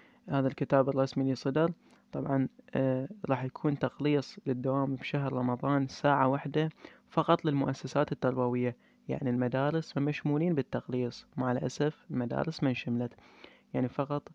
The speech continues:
اللي مثلًا، مثلًا تربية الكرخ الثالثة راح، اللي يداومون بيها، آه، التدريسين أو اللي يداومون بيها الموظفين راح يكون إلهم التقليص،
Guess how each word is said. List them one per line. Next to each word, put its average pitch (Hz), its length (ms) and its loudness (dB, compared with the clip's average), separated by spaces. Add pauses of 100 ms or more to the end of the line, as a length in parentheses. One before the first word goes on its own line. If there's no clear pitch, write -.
(360)
اللي 123 360 -2
مثلًا، 131 520 0 (360)
مثلًا 131 300 0
تربية 143 400 -2
الكرخ 139 320 -4
الثالثة 139 640 -2 (480)
راح، 127 240 -2
اللي 131 200 -2
يداومون 135 540 0
بيها، 151 420 0 (540)
آه، 127 360 -6
التدريسين 135 920 -8
أو 131 160 -6
اللي 131 120 -8
يداومون 131 440 -6
بيها 151 180 -6
الموظفين 135 640 -6
راح 139 160 -10
يكون 139 320 -8
إلهم 147 380 -8
التقليص، 120 600 -12